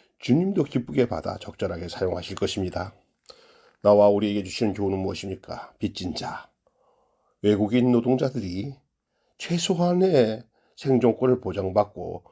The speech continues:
억울한 일을 당하지 않도록 관심을 기울이고 더 많이 배려해야 합니다. 주님은 그런 사람 하나에게 한 것을 주님에게 한 것으로 여기십니다. 우리 주변의 약자는 누굽니까?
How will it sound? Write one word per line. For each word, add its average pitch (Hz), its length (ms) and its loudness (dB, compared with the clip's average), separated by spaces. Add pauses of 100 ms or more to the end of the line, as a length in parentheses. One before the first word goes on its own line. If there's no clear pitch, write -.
(300)
억울한 98 400 2
일을 95 160 -2
당하지 90 420 0
않도록 90 480 -6
관심을 87 520 -4
기울이고 85 640 -8 (160)
더 107 220 4
많이 107 420 0
배려해야 95 480 -2
합니다. 104 460 -2 (600)
주님은 101 440 2
그런 101 300 2
사람 104 440 2
하나에게 101 540 2
한 104 220 -6
것을 101 480 -4
주님에게 101 600 0
한 104 260 -4
것으로 98 440 0
여기십니다. 95 760 -6 (680)
우리 139 240 6
주변의 104 480 2
약자는 98 480 0
누굽니까? 87 680 -10